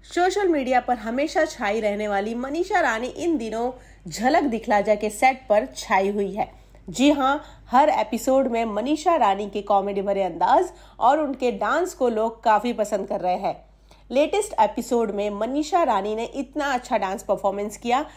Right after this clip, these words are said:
कि सारे जज, अ, उनकी तारीफ करते नहीं थके। यहाँ तक कि जज फराह खान ने यहाँ तक कह दिया कि इस तरह का डांस उन्होंने आज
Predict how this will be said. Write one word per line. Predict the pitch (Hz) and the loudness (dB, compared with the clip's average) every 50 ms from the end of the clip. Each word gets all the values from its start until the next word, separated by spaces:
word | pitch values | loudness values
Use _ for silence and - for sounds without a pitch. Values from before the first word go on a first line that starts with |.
| - - _ - | -20 -16 _ -6
कि | 254 | -6
सारे | 240 - - 285 277 285 302 320 330 | -6 -2 0 2 2 2 4 2 2
जज, | 233 190 220 220 220 214 - - - - - - - - | 2 4 4 2 2 2 -2 -14 -20 -20 -20 -10 -4 0
अ, | 202 208 202 | 2 2 2
उनकी | 220 233 240 - 269 262 | 0 -2 -4 -4 -4 -4
तारीफ | 269 - 233 233 254 302 349 - | 0 2 4 4 4 2 0 0
करते | - 226 202 208 - 226 | 2 0 0 0 0 -4
नहीं | 214 208 202 214 | -4 -4 -4 -6
थके। | 202 202 202 175 185 165 - - - - _ _ _ - | -6 -6 -8 -6 -6 -6 -8 -10 -16 -20 _ _ _ -4
यहाँ | 202 208 220 240 240 240 | -2 -2 0 -2 -2 -4
तक | 233 226 - | -6 -6 -4
कि | 254 233 202 | -6 -6 -4
जज | 170 233 247 277 - - - - | -2 0 0 -2 -2 -6 -8 -2
फराह | - 254 254 285 339 392 | 0 2 4 4 4 4
खान | - - 254 208 190 185 | 2 -2 -4 -4 -2 -4
ने | 202 220 233 254 254 - - - - - | -4 -6 -6 -6 -8 -10 -18 -20 -8 -4
यहाँ | 214 226 226 294 370 370 381 | -2 -2 0 0 -2 -2 -2
तक | 349 359 - | -4 -4 -2
कह | - 233 214 208 | -2 -2 -2 -2
दिया | 190 214 220 233 233 | -2 -2 0 0 0
कि | 233 233 254 254 | 0 -2 -6 -6
इस | 254 - 320 339 - - | -4 -4 -4 -4 -4 -6
तरह | 262 220 220 214 | -4 -2 -2 -2
का | 214 220 208 | 0 0 0
डांस | 196 190 190 214 233 - - | 0 0 0 0 -2 -4 -4
उन्होंने | 220 196 196 196 202 214 240 240 - - - - - | -4 -4 -4 -4 -4 -4 -6 -8 -10 -20 -20 -8 -2
आज | - - 214 269 311 | 2 4 4 4 2